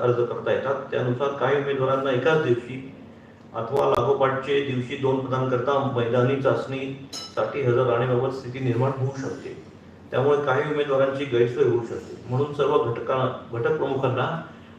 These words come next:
आणि हे सर्व कॉल लेटर्सचं काम जे आहे ते महा आयटी कडून केलं जात आहे. तर महा आयटी विभागाला सूचना देण्यात आली आहे की ज्या उमेदवारास एकाच वेळी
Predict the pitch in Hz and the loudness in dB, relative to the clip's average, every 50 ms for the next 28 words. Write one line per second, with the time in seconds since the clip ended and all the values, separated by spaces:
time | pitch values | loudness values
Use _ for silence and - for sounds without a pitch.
0 | - - 123 131 143 143 117 - - - - 117 123 127 131 - - 147 156 151 | -12 -10 -6 -6 -6 -6 -6 -8 -10 -10 -10 -6 -4 -4 -2 0 0 0 0 2
1 | 156 156 156 - 131 135 147 151 147 147 143 143 143 143 - - - 147 - 156 | 2 2 2 4 4 6 6 6 6 4 4 4 2 0 -2 -2 -4 -2 2 2
2 | 160 151 151 143 143 143 139 143 147 143 139 127 127 151 147 143 131 123 123 - | 2 2 2 2 2 0 2 2 0 0 0 2 2 4 4 4 4 2 0 0
3 | 151 156 143 - 139 135 135 135 127 120 123 120 120 - - - - - - - | 0 0 0 0 0 -2 -2 0 2 4 4 4 4 2 0 -2 -4 -6 -8 -12
4 | - - - - - - - - 131 127 123 131 143 143 143 139 143 147 151 147 | -14 -18 -20 -20 -20 -20 -12 -8 -4 0 2 2 2 4 2 2 0 -2 -4 -2
5 | 135 143 139 139 143 143 139 - 139 - 139 143 143 139 131 127 131 - 120 - | 2 2 4 4 2 2 0 -2 -4 -6 -6 -4 -4 -2 -2 -2 -4 -4 -4 -4
6 | 123 127 127 - - - 123 139 135 139 143 143 143 143 143 139 143 147 147 147 | -4 -6 -6 -8 -10 -6 -4 -2 0 0 0 -2 -2 0 0 2 2 2 2 0
7 | - - - - 143 135 131 156 160 160 160 160 147 143 139 123 131 - - | -2 -6 -8 -8 -8 -6 -2 0 0 0 0 0 -2 -2 -2 -2 -6 -8 -10